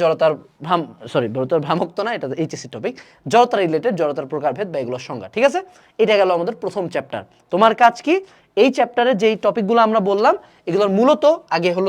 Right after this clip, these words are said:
থিওরিটা ক্লিয়ার করবা, যে তুমি ম্যাথগুলা করতে পারো কি না, ম্যাথ করার জন্য যে থিওরি লাগে সেগুলো জানো কি না। তার পরবর্তীতে যে কোনো একটা সহায়ক বই বা গাইড বই থেকে আমাদের ম্যাথগুলা প্র্যাকটিস করা, বিশেষ করে, ঠিক আছে? ম্যাথ প্র্যাকটিস।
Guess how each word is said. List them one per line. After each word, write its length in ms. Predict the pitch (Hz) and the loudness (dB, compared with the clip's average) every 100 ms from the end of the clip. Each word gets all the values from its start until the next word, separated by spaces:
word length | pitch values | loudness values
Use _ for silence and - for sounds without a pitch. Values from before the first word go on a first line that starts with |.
| 190 | -2
থিওরিটা 300 | 240 233 240 | -4 -2 -2
ক্লিয়ার 220 | 233 240 233 | 2 2 2
করবা, 220 | 240 247 302 - _ _ | 2 2 2 -2 _ _
যে 60 | 175 - | -8 0
তুমি 160 | 214 240 196 | 2 2 2
ম্যাথগুলা 360 | 180 160 196 202 202 | 0 2 0 0 0
করতে 180 | 185 - | -2 6
পারো 140 | 220 226 | 6 6
কি 80 | 233 | 0
না, 60 | 240 196 | 0 -2
ম্যাথ 120 | - | -4
করার 160 | 190 180 | -4 -4
জন্য 100 | 190 185 | -4 -6
যে 40 | 180 | -6
থিওরি 180 | 208 220 214 | -4 -2 -2
লাগে 120 | 202 208 | -2 -2
সেগুলো 180 | 208 202 | -2 0
জানো 120 | 214 196 | -2 -4
কি 60 | 226 | -6
না। 40 | 262 - _ _ 214 | -8 -14 _ _ 6
তার 140 | 294 285 | 6 6
পরবর্তীতে 460 | 214 175 175 196 359 - _ - 147 | 0 0 -4 -2 -4 -6 _ -6 -2
যে 60 | 277 | 0
কোনো 140 | 330 311 233 | 0 0 0
একটা 160 | - 214 - | 0 -2 0
সহায়ক 380 | 175 190 196 170 170 | 2 2 2 0 -2
বই 140 | 247 294 _ - 147 | -2 -4 _ -16 2
বা 100 | 185 277 208 | 6 6 6
গাইড 200 | 185 180 160 | 4 4 -2
বই 120 | 175 165 | -4 -4
থেকে 180 | 160 277 403 - _ 143 | 0 2 2 -4 _ -8
আমাদের 280 | 143 156 277 370 _ 160 180 | -4 0 0 -2 _ -6 -2
ম্যাথগুলা 440 | 196 185 165 160 160 | -2 -2 0 0 2
প্র্যাকটিস 280 | 147 - - | -2 -2 -10
করা, 120 | 160 170 151 | -4 -4 -4
বিশেষ 180 | 147 - | -8 -10
করে, 140 | 117 104 | -14 -8
ঠিক 100 | 214 262 | -4 -2
আছে? 120 | 359 370 _ _ 147 165 | -2 -6 _ _ -6 -2
ম্যাথ 240 | 214 247 - - - | -2 -4 -12 -18 -4
প্র্যাকটিস। 440 | 135 - - 107 | -4 -4 -14 -20